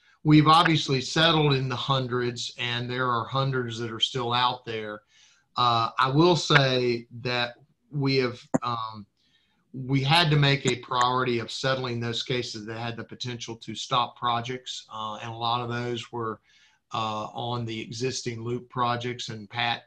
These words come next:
can, you know, attest to that. There were some, there were some cases that if we didn't resolve those, he, he was gonna have to send the bulldozers home, and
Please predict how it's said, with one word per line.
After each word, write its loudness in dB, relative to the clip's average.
can, -10
you -8
know, -8
attest -2
to -8
that. -2
There -4
were -2
some, -6
there 2
were 6
some 2
cases 2
that 0
if -4
we 2
didn't 4
resolve 0
those, 2
he, -2
he 0
was -2
gonna -2
have -2
to -8
send -2
the -6
bulldozers -2
home, -8
and -16